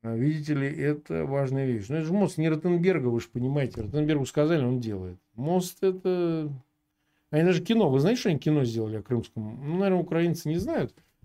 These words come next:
Они даже своровали на этом деньги. Вот этот дурочки Симонян со своим, значит, полудурком-режиссером Бездарем.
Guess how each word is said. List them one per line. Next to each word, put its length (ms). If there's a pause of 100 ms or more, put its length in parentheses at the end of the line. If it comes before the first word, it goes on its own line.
Они 200
даже 300
своровали 460
на 180
этом 260
деньги. 580
Вот 200
этот 180
дурочки 380
Симонян 560
со 160
своим, 380
значит, 240
полудурком-режиссером 1000
Бездарем. 480